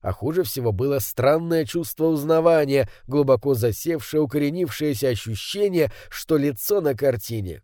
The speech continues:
кого-то ему напоминает, кого-то очень хорошо и давно знакомого. Но как Редиган ни старался, не мог вспомнить кого.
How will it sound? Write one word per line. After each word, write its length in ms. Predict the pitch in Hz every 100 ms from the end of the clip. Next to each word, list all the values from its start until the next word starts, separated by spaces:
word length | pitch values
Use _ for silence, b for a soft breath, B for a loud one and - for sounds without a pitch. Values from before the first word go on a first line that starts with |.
| _
кого-то 600 | 123 110 98 185 180 -
ему 340 | 165 165 160 175
напоминает, 1040 | 170 160 165 160 165 151 151 117 92 - _ _ _ _ _
кого-то 540 | - 101 139 131 151 b b b b _ -
очень 460 | 185 165 - 160
хорошо 680 | 139 131 139 123 - - 208
и 100 | 175
давно 420 | 143 151 147 175
знакомого. 680 | 151 165 165 - 151 113 90 - _ _ _ _ _ _
Но 180 | - 120
как 260 | 190 190
Редиган 560 | 147 170 180 151 147 147
ни 120 | 131
старался, 600 | 120 120 160 190 110 190 b b b b _
не 320 | 143 170 202
мог 260 | 185 180 -
вспомнить 680 | - - 151 151 156 127
кого. 380 | - 131 104 85